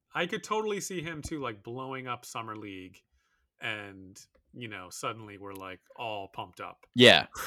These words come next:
Speaker 1: <laughs>
Speaker 2: Yep. Yeah.
Speaker 1: But I don't know. I mean, it's, it's funny 'cause it's like, you know, if they don't make that move, right, and we draft, what, the g-, the kid from Duke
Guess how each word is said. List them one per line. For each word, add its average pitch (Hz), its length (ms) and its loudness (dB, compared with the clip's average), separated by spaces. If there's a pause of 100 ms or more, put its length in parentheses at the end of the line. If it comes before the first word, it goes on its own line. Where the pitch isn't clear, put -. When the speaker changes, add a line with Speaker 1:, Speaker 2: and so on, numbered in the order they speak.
Speaker 1:
<laughs> 226 120 2 (640)
Speaker 2:
Yep. 110 200 10 (1160)
Yeah. 71 260 2 (520)
Speaker 1:
But 240 160 2
I 311 120 0
don't 339 120 -8
know. 339 140 0
I - 20 -4
mean, 208 180 -4
it's, - 220 -6
it's - 180 -8
funny 226 320 -2
'cause 160 200 -4
it's - 160 -6
like, 165 220 -2 (800)
you 226 160 -10
know, 165 360 -6 (760)
if 170 140 -6
they 170 120 4
don't 226 220 2
make 156 200 0
that 127 180 2
move, 117 280 -6
right, 139 300 0 (320)
and 147 140 -6
we 139 100 -6
draft, 147 680 0 (180)
what, 135 420 -8
the 135 100 -6
g-, 120 260 -12
the 131 60 -10
kid 135 200 -6
from 123 160 -10
Duke 135 480 -8